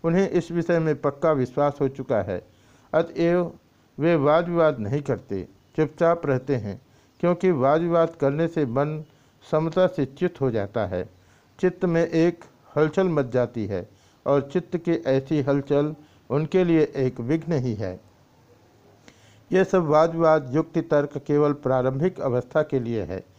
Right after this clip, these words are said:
इस युक्ति तर्क के अतीत और भी उच्चतर तत्व समूह है। सारे जीवन भर केवल विद्यालय के बच्चों के समान विवाद या तर्क वितर्क समिति लेकर ही रहना पर्याप्त नहीं है।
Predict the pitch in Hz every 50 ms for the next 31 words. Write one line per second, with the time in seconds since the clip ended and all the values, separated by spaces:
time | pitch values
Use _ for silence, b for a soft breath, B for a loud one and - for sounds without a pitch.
0 | b b b b b b 190 165 - - 147 156 175 180 180 - 196 185 - 175
1 | 160 151 156 - 151 - - 160 147 - - - - 147 151 156 160 156 - -
2 | b b b b b b - 139 156 180 170 - 190 185 - 156 139 120 - 151
3 | 147 - 165 160 151 139 - 151 147 147 - 165 151 - 131 120 123 135 151 147
4 | 113 117 107 98 - - b b b b b b b b _ - 160 160 165 165
5 | 165 156 135 139 165 170 180 175 175 151 143 160 151 147 - 151 151 151 156 151
6 | 143 131 135 123 120 139 147 151 151 160 170 170 165 151 135 107 117 123 - -
7 | 170 170 170 170 165 147 135 - 139 135 135 139 139 131 107 110 110 131 139 143
8 | 143 139 139 - b b b b b b b - 143 160 151 147 - - 175 180
9 | 180 - 175 151 143 - 151 143 143 - 151 143 - - _ b b b b b
10 | b - - 160 160 175 185 185 - 180 165 156 156 151 151 170 165 151 135 151
11 | 151 139 131 123 131 147 147 143 - - 123 117 127 127 131 131 - - 110 95
12 | 90 131 143 117 120 104 87